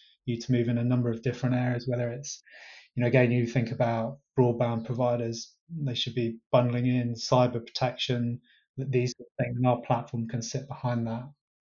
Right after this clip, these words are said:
as well. So it's built in a way that it's, you know, not, not just one, one vertical. We can move across different verticals as well, providing the same sort of, as long as that, you know, same sort of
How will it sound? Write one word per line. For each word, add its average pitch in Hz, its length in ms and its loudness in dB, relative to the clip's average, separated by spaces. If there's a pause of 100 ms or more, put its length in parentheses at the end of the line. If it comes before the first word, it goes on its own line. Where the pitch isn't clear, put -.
(260)
as 113 160 -6
well. 127 320 -6
So - 200 -2 (360)
it's 143 100 -8
built 117 240 0
in 113 80 -4
a 117 40 -4
way 117 260 -2
that 120 360 -6
it's, - 440 -12
you 131 140 -2
know, 117 100 -4
not, 120 280 -4
not 123 220 -6
just - 280 -8
one, 127 420 -2 (400)
one 131 220 6
vertical. 135 500 4
We 123 120 0
can 127 180 -2
move 113 180 -2
across - 380 -6
different 113 360 -6
verticals 117 800 -6 (120)
as 117 140 -8
well, 123 320 -8 (180)
providing 123 360 6
the 113 220 -4
same 117 260 -4
sort 117 320 -2
of, - 100 -14 (720)
as 120 60 -2
long 123 160 4
as 110 80 -4
that, 127 180 -2
you 135 140 -2
know, 113 80 -6
same 117 280 0
sort 120 220 -2
of 113 120 -4